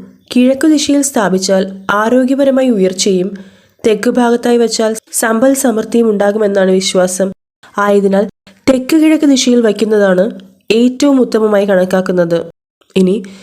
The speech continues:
ശ്രദ്ധിക്കേണ്ട കാര്യങ്ങൾ നോക്കാം. പൊതുവെ ലക്കി ബാംബു വയ്ക്കുമ്പോൾ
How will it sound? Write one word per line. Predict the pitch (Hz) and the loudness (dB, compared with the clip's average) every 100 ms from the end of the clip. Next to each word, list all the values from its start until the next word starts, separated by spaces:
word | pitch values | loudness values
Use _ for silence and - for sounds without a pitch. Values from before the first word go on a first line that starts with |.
| - _ - | -20 _ -10
ശ്രദ്ധിക്കേണ്ട | - 233 196 220 220 | -2 0 0 0 0
കാര്യങ്ങൾ | 208 185 175 175 | 2 0 0 0
നോക്കാം. | 170 170 170 - _ _ _ _ _ _ - | 0 0 -4 -4 _ _ _ _ _ _ -2
പൊതുവെ | 208 196 190 | 2 4 2
ലക്കി | 208 202 - | 2 0 0
ബാംബു | 247 262 254 | 0 2 2
വയ്ക്കുമ്പോൾ | 226 185 180 170 196 | 2 0 -2 0 -2